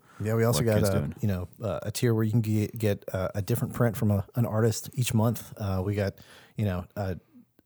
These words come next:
Speaker 1: all of these things are exclusive to Patreon, and we've had some really good traction happen lately.
Speaker 2: Mm-hmm.
Speaker 1: And the biggest thing is, you know, if you're out there listening and you're like, "Man, that sounds kinda cool," we're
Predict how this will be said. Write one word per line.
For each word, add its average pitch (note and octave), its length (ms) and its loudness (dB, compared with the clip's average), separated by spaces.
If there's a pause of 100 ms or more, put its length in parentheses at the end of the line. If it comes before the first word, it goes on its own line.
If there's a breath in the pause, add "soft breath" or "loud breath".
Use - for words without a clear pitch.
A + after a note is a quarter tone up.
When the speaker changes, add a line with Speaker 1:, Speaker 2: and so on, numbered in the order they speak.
(640)
Speaker 1:
all E3+ 200 6
of F#3+ 60 6
these E3+ 180 4
things C#3 160 4
are A#2+ 60 4
exclusive A#2 360 2
to F#2 60 -6
Patreon, D2 600 -6
and G#2 160 4
we've A#2 180 4
had A#2+ 140 6
some A#2 240 4
really A#2+ 240 6
good A2+ 140 2
traction G2+ 380 0
happen F#2 280 -4
lately. F2 320 -4 (120)
Speaker 2:
Mm-hmm. F#2+ 220 6
Speaker 1:
And A2+ 80 6
the A2+ 60 4
biggest G#3 260 2
thing A#2+ 160 4
is, A#2 200 4 (500 loud breath)
you B2 80 2
know, G#2 300 2
if A#2+ 120 -2
you're C#3+ 120 2
out D3 100 6
there B2 120 6
listening B2 320 6
and G#2 80 6
you're G#2+ 80 4
like, F#2+ 160 2
"Man, G#2+ 160 4
that A2 100 4
sounds G#2+ 220 2
kinda E3 180 -2
cool," A2+ 320 -4 (180)
we're C3+ 520 2